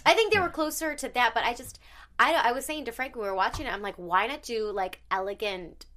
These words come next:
Speaker 1: um, sweet potato fries. I thought that
Speaker 2: That'd be
Speaker 1: sounded
Speaker 2: nice.
Speaker 1: good with, like, some really nice Parmesan, or you could do, I don't, I mean,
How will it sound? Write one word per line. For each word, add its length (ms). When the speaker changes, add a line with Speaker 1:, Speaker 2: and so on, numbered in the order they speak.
Speaker 1:
um, 260
sweet 200
potato 260
fries. 560
I 80
thought 160
that 20
Speaker 2:
That'd 160
be 40
Speaker 1:
sounded 160
Speaker 2:
nice. 100
Speaker 1:
good 80
with, 100
like, 120
some 180
really 220
nice 320
Parmesan, 680
or 60
you 100
could 140
do, 80
I 100
don't, 120
I 100
mean, 180